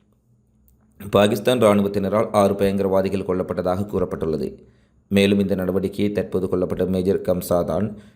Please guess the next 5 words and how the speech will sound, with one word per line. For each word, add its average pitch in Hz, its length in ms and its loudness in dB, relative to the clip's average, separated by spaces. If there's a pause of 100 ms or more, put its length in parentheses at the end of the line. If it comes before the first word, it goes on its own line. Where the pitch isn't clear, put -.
(120)
தலைமை 113 320 2
தாங்கி 113 340 2
செய்திருப்பதாகவும் 92 920 -4
செய்திகள் 98 520 -2
வெளியாகியுள்ளது. 85 800 -4